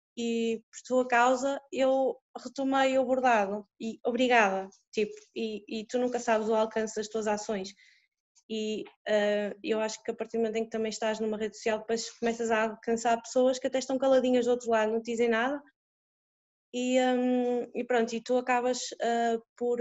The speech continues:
por, eh, por inspirar. Pronto, e, eh, pronto, neste momento o Zing, eu, eu diva-, divago, <laughs> desculpa, Sara. Neste momento o Zing,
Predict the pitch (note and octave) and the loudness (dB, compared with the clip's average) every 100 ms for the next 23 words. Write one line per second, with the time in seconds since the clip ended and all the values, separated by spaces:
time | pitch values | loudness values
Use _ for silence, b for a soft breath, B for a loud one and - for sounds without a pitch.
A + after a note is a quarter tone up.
0 | B3 A#3+ - A#3+ A#3 A#3 A3+ A3 G#3+ _ | 0 0 -4 0 0 0 -2 -4 -10 _
1 | A3+ A3 A3 A3 - - A#3 G#3+ F3+ - | -4 -2 -2 -4 -6 -6 -2 -2 -4 -12
2 | _ _ _ _ _ _ _ - E3 D3+ | _ _ _ _ _ _ _ -16 -12 -12
3 | - - F#3+ F#3+ F#3+ F3+ F3 F3 - - | -12 -6 -2 2 2 2 0 -4 -8 -12
4 | - - G#3 A#3 - C#4 C4+ B3+ B3 B3+ | -12 -8 -4 -4 -4 -2 0 0 -2 -6
5 | A#3+ G3 G3 F3 D#3+ - F#3 F#3 F#3 F3+ | -6 -2 -4 -4 -8 -12 -8 -6 -6 -8
6 | F#3+ F#3 F#3+ F3+ E3+ F3+ F#3 F3 D#3+ - | -6 -6 -6 -6 -6 -6 -4 -4 -6 0
7 | A3 G#3+ F#3+ - - - G3+ G3+ G#3 G3+ | 2 2 0 -14 -20 -4 -2 -2 -4 -2
8 | - F#3+ G3 B B B B B - C4 | 0 0 -2 B B B B B -2 -2
9 | C4 C#4+ C4+ C#4 A3+ A3+ G#3+ G3+ F#3 | -2 -4 -2 -2 0 2 2 0 -4